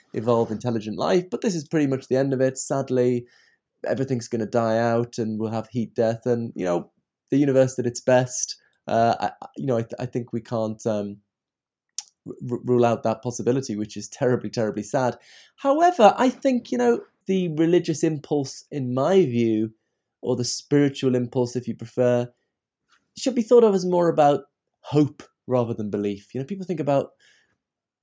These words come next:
spirituality or religion as about belief, but I think it's much more about hope. And I think, you know, uh, we naturally hope that there's a purpose to existence. And I think that can be rational,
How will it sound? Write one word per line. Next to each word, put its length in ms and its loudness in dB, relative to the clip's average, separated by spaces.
spirituality 640 0
or 160 2
religion 340 0
as 60 -2
about 280 -2
belief, 480 0
but 100 0
I 100 4
think 160 -6
it's 140 -6
much 180 -6
more 140 0
about 260 -2
hope. 320 -2
And 180 -6
I 80 -8
think, 240 -6
you 80 -4
know, 260 -4
uh, 320 -8
we 120 -4
naturally 580 -2
hope 520 0
that 180 0
there's 160 -2
a 60 -4
purpose 480 -4
to 100 -6
existence. 720 -6
And 160 -2
I 60 0
think 260 -4
that 220 -2
can 180 -4
be 140 2
rational, 840 -2